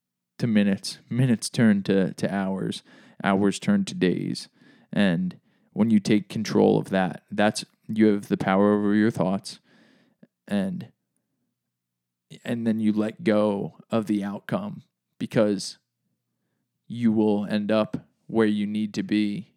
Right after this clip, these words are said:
in order to be your most fulfilled self, because you will have been living in the moment and you will have been doing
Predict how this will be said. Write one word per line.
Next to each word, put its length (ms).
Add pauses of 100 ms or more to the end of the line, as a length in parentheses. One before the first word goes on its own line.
(120)
in 140
order 180
to 140
be 140
your 180
most 300
fulfilled 480
self, 520 (680)
because 300
you 120
will 180
have 120
been 240
living 260
in 80
the 60
moment 420 (800)
and 220
you 120
will 380
have 280
been 180
doing 480